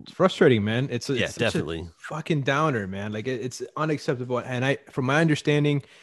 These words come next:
Speaker 1: P C was far more unstable as well.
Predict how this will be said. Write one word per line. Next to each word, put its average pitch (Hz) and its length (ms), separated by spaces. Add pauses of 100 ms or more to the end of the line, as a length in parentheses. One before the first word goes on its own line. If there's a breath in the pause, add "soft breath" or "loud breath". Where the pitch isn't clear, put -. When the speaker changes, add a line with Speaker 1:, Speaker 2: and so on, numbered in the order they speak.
(220 soft breath)
Speaker 1:
P 143 220
C 131 220
was 107 280
far 113 1000
more 95 300
unstable 92 640
as 87 200
well. 76 320